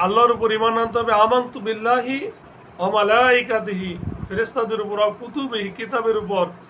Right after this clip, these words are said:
ওয়া রুসুলিহি, রাসূল, নবী রাসূলদের উপর, অন্যান্য নবী রাসূলদের উপর, ওয়াল ইয়াউমিল আখির, অর্থাৎ আখিরাতের,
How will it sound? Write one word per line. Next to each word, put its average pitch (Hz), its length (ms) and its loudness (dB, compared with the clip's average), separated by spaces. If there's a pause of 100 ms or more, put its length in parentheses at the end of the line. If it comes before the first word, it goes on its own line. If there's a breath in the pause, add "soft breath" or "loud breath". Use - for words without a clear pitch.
(500)
ওয়া 185 180 2
রুসুলিহি, 226 640 0 (1160)
রাসূল, 285 300 2 (140)
নবী 247 220 4
রাসূলদের 247 420 0
উপর, 208 120 -2 (100)
অন্যান্য 233 260 0 (120)
নবী 233 160 2
রাসূলদের 220 500 -2
উপর, 185 200 -4 (640)
ওয়াল 196 220 -2
ইয়াউমিল 240 360 4 (120)
আখির, 247 240 -4 (120)
অর্থাৎ 208 280 -4 (240)
আখিরাতের, 226 480 -2